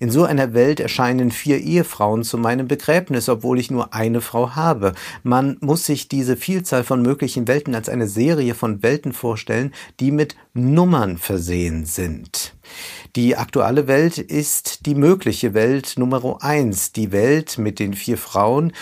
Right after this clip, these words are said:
die Welt Nummer zwei und so weiter.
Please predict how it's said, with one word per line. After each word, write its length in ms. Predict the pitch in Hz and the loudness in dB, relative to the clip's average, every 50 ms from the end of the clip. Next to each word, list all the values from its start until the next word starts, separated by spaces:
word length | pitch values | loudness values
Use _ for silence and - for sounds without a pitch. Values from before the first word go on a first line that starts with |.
| - - - _ | -16 -18 -12 _
die 280 | - 120 117 107 104 104 | 0 0 0 0 2 2
Welt 420 | 107 107 110 127 143 147 143 - - | 4 4 4 2 2 -2 -4 -8 -6
Nummer 420 | 123 127 123 131 135 123 117 135 131 | -2 -2 0 0 0 0 0 -2 -2
zwei 400 | - - - 107 117 135 143 - - | -4 0 2 4 4 4 2 0 -4
und 200 | - 127 120 143 | -4 -2 -2 -2
so 200 | - - 143 127 | 0 -2 -2 0
weiter. 480 | 120 127 135 143 147 - - 107 120 | 0 0 0 0 -2 0 0 0 0